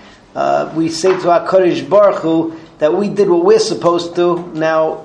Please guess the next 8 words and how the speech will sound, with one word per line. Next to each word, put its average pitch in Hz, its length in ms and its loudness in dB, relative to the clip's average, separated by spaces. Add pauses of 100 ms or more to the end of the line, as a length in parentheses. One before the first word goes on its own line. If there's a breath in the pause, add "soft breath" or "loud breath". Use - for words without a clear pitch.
you 180 180 -8
keep 190 320 -8
your 175 180 2
havtachas. 139 880 -6 (280 loud breath)
"Asinu 208 500 -2
masha 185 320 -2
gazarta 185 580 0
aleinu," 175 560 0